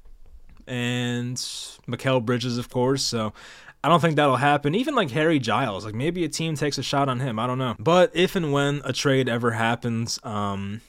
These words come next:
I'll definitely come on here and talk about it. I think a year ago is when Kyrie requested his trade, by the way. I think it was February third last year, so sad day for me as a Kyrie fan. But yeah,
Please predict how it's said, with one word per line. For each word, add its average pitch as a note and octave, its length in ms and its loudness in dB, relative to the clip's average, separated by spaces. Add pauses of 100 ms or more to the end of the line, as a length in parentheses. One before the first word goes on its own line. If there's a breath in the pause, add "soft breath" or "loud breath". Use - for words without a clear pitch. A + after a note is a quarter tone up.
(180)
I'll A#2 120 -4
definitely A#2 340 -2
come A2+ 240 -4
on A2+ 160 -2
here A2+ 100 -4
and G#2+ 80 -6
talk G#2+ 240 -4
about A2 320 -2
it. A2 80 -4 (340 loud breath)
I C3 100 -6
think C#4 200 0
a G3+ 40 4
year E3+ 220 4
ago B2 280 2
is A2 100 -4
when G#2+ 140 -4
Kyrie A#2+ 420 -2
requested G#2 520 -6
his F#2 100 -8
trade, A#2 300 -4
by F2 140 -8
the F2 120 -10
way. F2+ 140 -10
I - 20 -10
think C#3 200 -8
it A#2+ 60 -6
was G#2 160 -8
February C3 480 -4
third G#2+ 320 -6
last G2+ 340 -8
year, F2+ 280 -10
so F2 340 -14 (260 loud breath)
sad D#3 360 0
day B2+ 160 0
for A2 160 -8
me G2+ 140 -6
as G2 120 -8
a - 40 -12
Kyrie F#2+ 380 -8
fan. G2 320 -10
But A2 160 -6
yeah, C#3 180 2